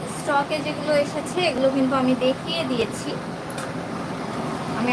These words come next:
আরেকবার করে দেখিয়ে দিব আপনাদের। খুবই সুন্দর। এগুলোর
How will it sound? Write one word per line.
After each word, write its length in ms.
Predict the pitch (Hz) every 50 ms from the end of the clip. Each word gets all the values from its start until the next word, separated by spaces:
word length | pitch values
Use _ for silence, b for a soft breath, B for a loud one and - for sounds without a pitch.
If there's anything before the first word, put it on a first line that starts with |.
| 247 240
আরেকবার 380 | 240 254 254 - - 269 269 269 -
করে 160 | 269 262 262 262 226
দেখিয়ে 300 | 226 220 - - - 220 202 196
দিব 120 | 196 190 196 190 175
আপনাদের। 340 | 175 175 170 165 170 175 175 - - - - - - - - - - - - - - - - - - - - - - - - - - - - - - - - - - - - - - 262 - - - - - - - - - - - - - - - - - - - 262 269 277 254 - - - - - - - -
খুবই 300 | 294 285 262 277 294 339 - -
সুন্দর। 360 | 285 277 269 269 262 285 330 - - - - - - - - - - - - - - - - - - - - - - 247
এগুলোর 260 | 247 233 269 285 285